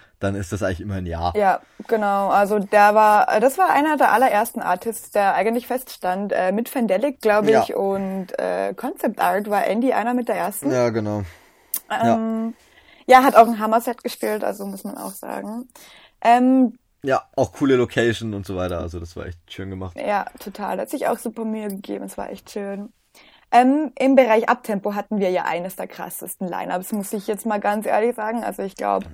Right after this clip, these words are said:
Speaker 1: Arg viel krasser wär's nicht gegangen.
Speaker 2: ah, ich glaub auch. Also auch was, äh, an Größe der D Js, ähm, irgendwie, was die, die Größe der D Js betrifft, haben wir da halt schon, äh, vorgelegt.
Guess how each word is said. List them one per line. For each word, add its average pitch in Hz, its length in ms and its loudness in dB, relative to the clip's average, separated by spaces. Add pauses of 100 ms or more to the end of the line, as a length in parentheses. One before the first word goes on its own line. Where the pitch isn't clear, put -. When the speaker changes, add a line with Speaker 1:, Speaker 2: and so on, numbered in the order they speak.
(140)
Speaker 1:
Arg 107 160 -4
viel 143 140 -2
krasser 151 360 2
wär's 139 160 2
nicht 147 140 -6
gegangen. - 340 0
Speaker 2:
ah, - 100 -6
ich 196 160 -10
glaub 202 220 0
auch. 107 340 2
Also 190 380 -2
auch 190 300 2
was, 196 320 -2
äh, 185 460 -4
an 180 220 -6
Größe 294 480 2
der 269 120 -2
D 277 160 0
Js, - 600 -8
ähm, 240 480 -2
irgendwie, 233 720 -4 (120)
was 214 160 -8
die, 196 180 -8 (120)
die 208 60 -4
Größe 269 340 0
der 226 80 -2
D 214 100 -4
Js 247 200 -4
betrifft, - 400 -8
haben 202 140 -6
wir 196 80 -2
da 185 100 -6
halt 175 200 -8
schon, 220 340 -2 (520)
äh, 196 180 0
vorgelegt. 311 640 0